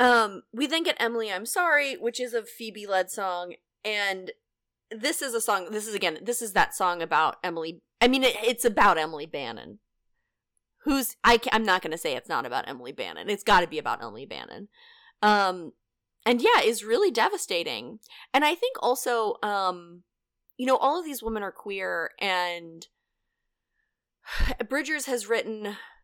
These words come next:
you know, despite Phoebe being queer and having had relationships with women, all of her really public relationships have been with men. Um, it's been Ryan Adams, it's been Marshall Vore, it's been Paul, Paul Mescal. And, um,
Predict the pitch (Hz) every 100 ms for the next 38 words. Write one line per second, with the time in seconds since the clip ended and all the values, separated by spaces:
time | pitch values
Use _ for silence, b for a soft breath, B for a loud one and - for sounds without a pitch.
0 | _ 240 233 185 226 233 254 254 240 -
1 | _ - - 226 202 190 175 196 196 180
2 | 165 165 170 _ _ _ _ _ _ -
3 | 254 262 233 180 190 196 185 196 220 247
4 | 196 185 220 226 208 170 165 - 220 247
5 | 196 - 220 427 - 302 214 208 196 202
6 | 202 190 170 160 - 226 247 208 180 170
7 | 165 160 - 160 269 415 - _ _ _
8 | _ _ _ 208 196 175 - 160 - 202
9 | 196 190 175 175 165 175 170 165 165 -
10 | 180 175 170 165 170 165 160 151 - 170
11 | 170 - 165 - - _ - 175 156 -
12 | 165 165 156 151 b b b b - 208
13 | 196 180 175 - 196 180 170 170 165